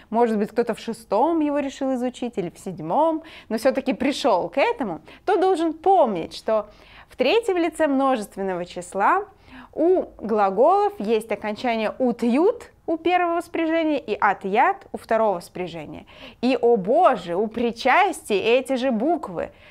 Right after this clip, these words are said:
Есть ли связь? Да. Суффиксы "ущ-ющ" мы будем писать в причастиях первого спряжения, суффиксы "ащ-ящ" в причастиях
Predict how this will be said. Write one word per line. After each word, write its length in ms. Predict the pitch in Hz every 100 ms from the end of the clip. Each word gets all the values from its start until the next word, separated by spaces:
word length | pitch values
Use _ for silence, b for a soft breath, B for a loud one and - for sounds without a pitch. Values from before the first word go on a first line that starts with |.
| B -
Есть 340 | 175 247 277
ли 140 | 262 262
связь? 480 | 262 339 453 440 - -
Да. 400 | 190 185 165 - - B B B B -
Суффиксы 480 | - 330 302 - 269
"ущ-ющ" 500 | 285 262 262 254 233
мы 140 | 226
будем 300 | 226 233 226
писать 460 | 220 247 233 185 -
в 80 | -
причастиях 720 | 262 262 - 220 175 - 220
первого 440 | - 254 202 190 233
спряжения, 680 | - 302 320 381 415 440 427 B B -
суффиксы 460 | - 269 254 -
"ащ-ящ" 760 | 220 202 185 - 233 415 480 -
в 40 |
причастиях 640 | _ - - 285 349 349 320